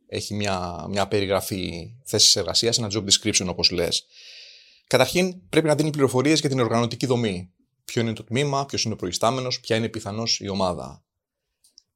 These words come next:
Το κύριο μέρος, όπως φαντάζεσαι, έχει να κάνει με τα καθήκοντα και τις αρμοδιότητες. Άρα, ε, ποιος είναι ο ρόλος, ποιες είναι οι ευθύνες που θα αναλάβει σαν-, ένας υποψήφιος,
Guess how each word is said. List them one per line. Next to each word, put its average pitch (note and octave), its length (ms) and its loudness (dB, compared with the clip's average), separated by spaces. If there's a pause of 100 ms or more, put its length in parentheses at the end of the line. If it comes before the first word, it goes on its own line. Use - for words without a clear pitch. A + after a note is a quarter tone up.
(180)
Το G#2+ 420 8
κύριο C#3+ 400 6
μέρος, G#2+ 720 4
όπως A#2+ 240 6
φαντάζεσαι, A#2+ 480 4
έχει C#3+ 100 -2
να A#2+ 100 0
κάνει C3+ 220 2
με C3 80 0
τα A2 100 2
καθήκοντα C#3+ 420 2
και B2+ 80 0
τις A2+ 100 -2
αρμοδιότητες. G#2+ 760 -4 (640)
Άρα, A2+ 460 6 (400)
ε, D#2+ 320 0
ποιος - 180 4
είναι B2 100 4
ο G#2 80 8
ρόλος, D3+ 600 8
ποιες - 200 2
είναι B2+ 100 0
οι A#2 40 2
ευθύνες A#2 420 -2
που - 80 -8
θα - 80 -6
αναλάβει G2 340 2
σαν-, F#2+ 240 -4
ένας G2+ 220 0
υποψήφιος, A#2 720 -2